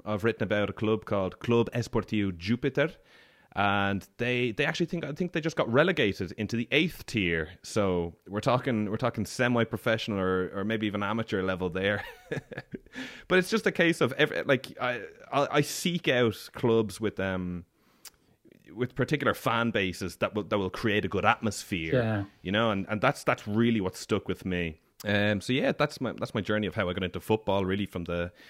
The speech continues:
Speaker 1: that Ireland-Nigeria match and the sort of philosophy that I've taken with me the whole way through.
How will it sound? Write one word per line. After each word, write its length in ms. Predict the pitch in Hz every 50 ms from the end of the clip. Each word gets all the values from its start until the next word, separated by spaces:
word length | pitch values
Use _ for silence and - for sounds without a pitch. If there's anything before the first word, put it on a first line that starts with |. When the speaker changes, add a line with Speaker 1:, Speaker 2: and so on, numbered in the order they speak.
| - - -
Speaker 1:
that 140 | 101 - 101
Ireland-Nigeria 880 | 101 95 98 95 92 - - 92 90 - - 101 101 107 104 95 90
match 360 | 92 101 107 113 - - -
and 200 | 98 90 85 85
the 200 | - - - 95
sort 180 | - - 92 92
of 60 | -
philosophy 420 | - 98 104 110 113 - - 107
that 120 | 98 95 90
I've 80 | -
taken 280 | - 104 104 101 - 95
with 180 | 98 104 - -
me 60 | 95
the 80 | 85 87
whole 180 | 98 95 92
way 120 | 87 87 82
through. 380 | - - 117 117 120 131 135